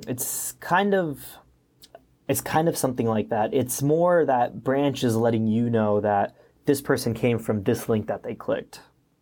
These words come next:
And so I guess if, if, if we're taking it from the app developer's perspective, the app developer is also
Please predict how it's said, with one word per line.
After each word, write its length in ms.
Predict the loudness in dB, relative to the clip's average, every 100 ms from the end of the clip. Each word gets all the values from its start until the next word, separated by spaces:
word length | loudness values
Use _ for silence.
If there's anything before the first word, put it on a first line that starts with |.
| _ _ _ _ _ _ -20 -20 -20 _ _ _ _ 0
And 140 | 2
so 200 | 4 4
I 100 | 4
guess 260 | 2 0 -2
if, 120 | -6 -10 _ _
if, 540 | -8 -8 -6 -6 -6 -10 -8
if 160 | -2
we're 80 | 0
taking 260 | 2 0 -2
it 80 | -2
from 120 | -2
the 140 | 0
app 200 | 0 -2
developer's 480 | 0 0 0 -2 -4
perspective, 680 | -6 -4 -4 -4 -2 -2 -6 _ _ _ _ _ _
the 200 | 0 0
app 240 | 2 0 -4 _ _ -4
developer 520 | 0 2 2 2 0
is 140 | 0 -6 _
also 840 | -2 -2 2 2 2 2 0 -4